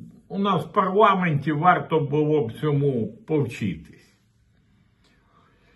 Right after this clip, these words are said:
Про що Трамп говорив в своїй промові, що найбільше зацепило, що стосувалось України?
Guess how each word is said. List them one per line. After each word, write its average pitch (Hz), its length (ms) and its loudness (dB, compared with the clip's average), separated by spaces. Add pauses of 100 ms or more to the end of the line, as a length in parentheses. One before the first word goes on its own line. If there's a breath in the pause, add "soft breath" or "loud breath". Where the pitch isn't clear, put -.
(640 soft breath)
Про 240 180 6
що 311 340 6
Трамп 240 440 6
говорив 202 520 4
в 147 60 -2
своїй 185 360 -2
промові, 180 1040 0
що 196 580 -2
найбільше 170 640 0
зацепило, 175 840 -4
що 175 320 -4
стосувалось 156 1080 0
України? 175 1120 -4